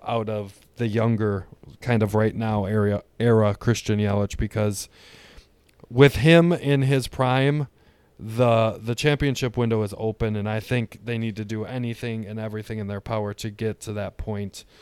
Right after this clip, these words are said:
of winning a championship, because I think Yelich brings in the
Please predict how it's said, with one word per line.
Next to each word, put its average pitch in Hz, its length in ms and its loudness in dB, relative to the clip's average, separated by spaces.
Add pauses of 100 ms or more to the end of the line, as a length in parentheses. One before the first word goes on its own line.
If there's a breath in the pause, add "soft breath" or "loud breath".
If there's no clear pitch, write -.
(260 loud breath)
of 110 240 -2
winning 117 320 4
a 104 80 -2
championship, 107 720 0
because 104 560 -2 (580 soft breath)
I 113 120 0
think 123 240 2
Yelich 117 560 0 (300)
brings 117 300 2
in 113 220 4
the 101 320 0